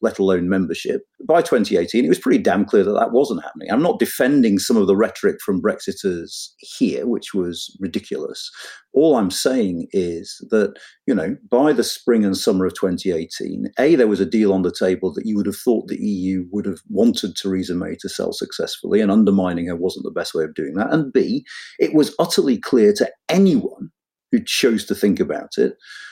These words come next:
that if Theresa May failed, she wasn't going to be replaced by Dominic Grieve as Prime Minister. She was gonna be replaced by someone on the harder Brexit side.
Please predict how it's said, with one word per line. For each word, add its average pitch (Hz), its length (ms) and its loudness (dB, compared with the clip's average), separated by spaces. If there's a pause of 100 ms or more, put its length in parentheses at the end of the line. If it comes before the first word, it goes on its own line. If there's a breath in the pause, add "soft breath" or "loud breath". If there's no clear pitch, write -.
(120 loud breath)
that - 180 2
if 180 200 2
Theresa 131 520 4
May 101 280 4
failed, 98 640 -4 (200 loud breath)
she - 160 -2
wasn't 147 440 4
going 101 160 4
to 107 100 -2
be 104 40 6
replaced 101 440 2
by 117 120 2
Dominic 98 460 0
Grieve 139 380 4
as 87 80 -2
Prime 87 300 0
Minister. - 300 -2
She - 120 0
was 165 120 4
gonna 170 160 4
be 180 40 6
replaced 127 460 2
by 131 140 2
someone 113 500 4
on 117 220 2
the 135 100 2
harder 180 420 2
Brexit 95 460 -2
side. 60 340 -2